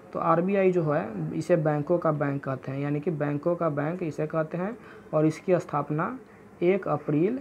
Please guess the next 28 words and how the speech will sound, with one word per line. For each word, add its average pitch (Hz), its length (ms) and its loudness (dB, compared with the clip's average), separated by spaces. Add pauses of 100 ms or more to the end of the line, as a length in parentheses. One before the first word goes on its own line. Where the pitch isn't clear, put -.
(180)
एक 185 300 0
अप्रैल 156 420 2 (460)
नाइनटीन 160 420 0 (120)
थर्टी 151 200 -2
फ़ाइव 143 300 -2
को 135 140 -4
हुई 127 160 -2
थी। 131 140 -8
इसकी 160 280 -4
स्थापना 156 360 -6
कब 165 160 -2
हुई 165 120 0
थी? 202 120 -2
एक 170 320 -2
अप्रैल 175 200 0
नाइनटीन 160 400 -2
थर्टी 156 180 -2
फ़ाइव 131 260 -4
को 127 120 -4
हुई 120 140 -6
थी। 131 240 -12 (500)
शक्तिकांत 160 640 0
दास, 127 360 -4
शक्तिकांत 175 580 -2
दास 156 260 2
जो 156 100 -2
है 151 100 2
आपके 151 300 -4